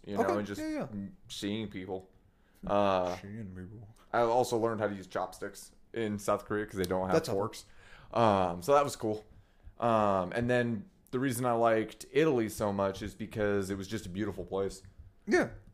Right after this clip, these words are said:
Speaker 2: Okay. That's cool.
Speaker 1: Mm-hmm.
Speaker 2: Um, have you ever met your idol or someone you revere greatly?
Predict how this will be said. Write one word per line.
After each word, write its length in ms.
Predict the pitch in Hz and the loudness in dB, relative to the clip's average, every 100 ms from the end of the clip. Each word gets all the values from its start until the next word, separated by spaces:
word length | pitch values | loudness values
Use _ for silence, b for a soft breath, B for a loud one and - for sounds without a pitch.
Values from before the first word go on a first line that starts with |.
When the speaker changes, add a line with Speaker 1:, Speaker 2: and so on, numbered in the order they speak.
| - | -10
Speaker 2:
Okay. 220 | - 320 285 - | -6 -4 -6 -14
That's 140 | - 123 | -18 -10
cool. 80 | 220 | -6
Speaker 1:
Mm-hmm. 1120 | 101 107 - - - - _ - - _ 143 | -6 -6 -10 -18 -20 -20 _ -20 -20 _ -2
Speaker 2:
Um, 340 | 147 165 180 - - - _ - _ b b b | 0 0 -4 -10 -20 -20 _ -20 _ b b b
have 180 | 196 226 | 6 6
you 60 | |
ever 140 | 269 285 | 4 4
met 180 | 220 220 | 4 2
your 140 | 185 | 2
idol 280 | 139 180 196 | 2 2 2
or 80 | 151 | 0
someone 340 | - 175 175 | -2 -2 0
you 100 | 147 | -2
revere 380 | 135 127 135 135 | -2 -4 -4 -6
greatly? 460 | 120 120 113 107 | -4 -4 -4 -8